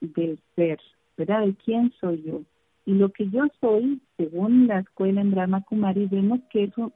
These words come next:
somos un ser metafísico o espiritual, el alma, que genera energía metafísica, que es la energía de los pensamientos. Ahora, toda esa energía que es metafísica también tiene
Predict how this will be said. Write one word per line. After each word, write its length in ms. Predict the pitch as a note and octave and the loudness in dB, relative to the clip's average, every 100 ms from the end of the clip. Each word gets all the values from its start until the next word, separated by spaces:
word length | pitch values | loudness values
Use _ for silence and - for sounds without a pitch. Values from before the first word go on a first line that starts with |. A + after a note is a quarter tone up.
| - | -12
somos 260 | G#3+ A3+ B3 | -8 -8 -8
un 160 | A#3 G#3+ - | -10 -10 -6
ser 180 | A3+ A3 | -4 -4
metafísico 960 | G#3+ G3+ G#3 G3+ - E3+ - C4 - _ _ _ _ _ - | -8 -8 -10 -10 -10 -12 -12 -20 -20 _ _ _ _ _ -12
o 80 | D3+ | -10
espiritual, 760 | - D#3 D3+ D#3 F3 E3+ D#3 | -10 -14 -14 -12 -6 -4 -2
el 160 | D3 D#3 | -2 -2
alma, 340 | E3+ D#3 C#3+ - _ _ _ _ _ | -2 -4 -6 -10 _ _ _ _ _
que 160 | C4+ C4 | -2 0
genera 460 | D4+ C#4+ B3+ A#3+ C4 | 4 6 6 6 6
energía 540 | B3+ G3+ - E3+ D#3+ | 6 4 -4 -4 -2
metafísica, 960 | E3+ E3 F#3+ F#3+ D4+ E4+ A#3 F#3+ D#3+ E3+ _ _ _ | -4 -4 -6 -2 0 0 -6 -8 -14 -14 _ _ _
que 140 | F#3 | 0
es 60 | F#3+ | 2
la 140 | G#3+ | 2
energía 580 | A3+ G3+ - F#3+ F3+ G3 | 0 -2 -4 -4 0 0
de 60 | G#3 | 0
los 160 | G3 - | -4 -6
pensamientos. 840 | D#3+ D3+ - D3+ D#3 D3+ C#3 - _ _ _ _ _ _ _ _ _ _ - | -6 -6 -6 -6 -2 -2 -2 -6 _ _ _ _ _ _ _ _ _ _ -4
Ahora, 300 | G3 G3 F3 | -2 0 -2
toda 480 | F3 B3+ D4 D#4+ D#4+ | -2 2 4 6 8
esa 280 | D4 - D4 | 6 6 8
energía 480 | C#4+ C4+ C#4 B3+ G3 | 8 6 0 0 0
que 180 | F3 | -2
es 60 | E3+ | 0
metafísica 840 | F#3+ G3 A#3+ A#3+ A3+ G3 G3+ A3+ | 0 0 0 0 -2 -2 -6 -4
también 840 | A3 G#3 F#3+ F#3 A3 B3+ C4+ C#4 - | -4 0 2 2 0 2 6 4 4
tiene 500 | B3+ A3+ G#3 A3 | 2 2 0 -2